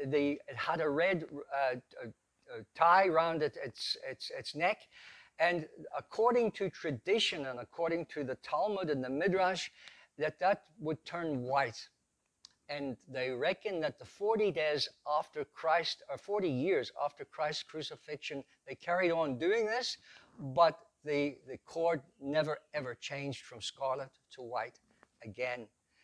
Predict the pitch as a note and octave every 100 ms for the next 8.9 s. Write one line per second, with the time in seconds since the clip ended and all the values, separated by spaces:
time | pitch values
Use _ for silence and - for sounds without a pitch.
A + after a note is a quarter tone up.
0 | _ _ B2 G2+ G#2 D3 G3+ D3+ - B2
1 | B2+ C3+ B2 C3 C#3+ - C#3+ D3 - B2
2 | - C#3 C#3+ C3 A2+ B2+ A#2+ A#2 A2 A#2
3 | A2+ - - A#2+ A#2+ - - C#3 D3+ -
4 | B2+ A#2 - _ - - A#2+ - A#2 -
5 | - A2 - - _ - A#2+ B2 A#2+ -
6 | - _ _ _ _ - - _ - -
7 | G#3 C4 - A#3+ A3 - - G3 F3 D#3+
8 | F3 - - E3 F#3 - E3 D#3+